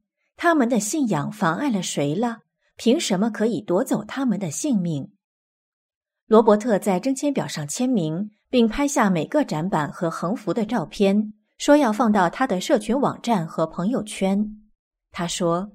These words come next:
：“你们很有勇气，很不容易，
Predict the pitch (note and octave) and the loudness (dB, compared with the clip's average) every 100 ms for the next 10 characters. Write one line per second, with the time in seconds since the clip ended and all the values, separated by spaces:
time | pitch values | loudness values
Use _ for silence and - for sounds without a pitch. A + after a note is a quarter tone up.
0 | _ _ _ A3 G#3 F#3 F#3 G#3+ D4+ A#3+ | _ _ _ 6 6 6 2 2 2 2
1 | A#3+ - - A3+ E3 E3 _ - F3 C#3+ | 0 -2 -6 -2 -2 -4 _ -4 -2 0
2 | D4+ G#3+ D3+ E3 A3 E3 G#3 | 0 0 -2 -2 -4 -4 -6